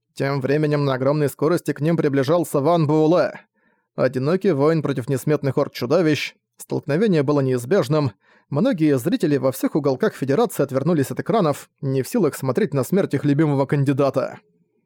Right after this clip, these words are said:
Каким бы сильным ни был Ван Буэлэ, он оставался практиком стадии возведения основания.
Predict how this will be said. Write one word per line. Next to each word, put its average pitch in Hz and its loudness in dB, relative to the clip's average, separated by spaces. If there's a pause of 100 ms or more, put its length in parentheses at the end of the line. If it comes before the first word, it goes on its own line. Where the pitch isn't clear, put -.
(100)
Каким 160 -2
бы 165 4
сильным 147 0
ни 151 2
был 143 2
Ван 131 0
Буэлэ, 131 2 (380)
он 262 2
оставался 135 -2
практиком 135 -2
стадии 131 0
возведения 170 2
основания. 131 0